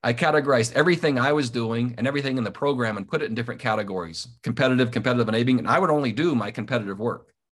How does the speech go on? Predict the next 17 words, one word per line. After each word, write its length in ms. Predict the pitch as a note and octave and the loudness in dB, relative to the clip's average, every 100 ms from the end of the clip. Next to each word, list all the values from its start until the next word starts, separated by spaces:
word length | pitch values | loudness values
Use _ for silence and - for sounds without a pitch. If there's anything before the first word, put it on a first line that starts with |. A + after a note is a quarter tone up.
| _ _ _ _ | _ _ _ _
Well, 120 | B2 B2 | 0 2
if 100 | B2 | 2
you're 220 | C#3+ C#3 | 2 4
only 380 | F#3+ A3+ G3+ B2+ | 6 6 6 2
doing 540 | D3 E3 C#3 A2 A#2+ | 2 2 2 0 2
work 300 | D3+ C3 - | 2 2 0
that 100 | - | -6
makes 200 | B2+ A#2+ | -6 -4
a 40 | G#2 | -2
difference, 560 | C#3+ - F#2+ - - - _ _ _ _ _ | -2 -2 -8 -8 -12 -14 _ _ _ _ _
those 220 | - C#3 D3+ | 0 2 4
extra 320 | F3+ - E3 | 0 2 2
hours 460 | B2+ E3 F3+ F3+ B2+ | 6 6 6 4 0
that 160 | B2 | -2
some 220 | - D3+ | 0 0
people 300 | D3+ D3 A2+ | 0 -4 -2
stay 560 | A2 D3 F#3 C#3+ G2 | 0 2 2 2 -2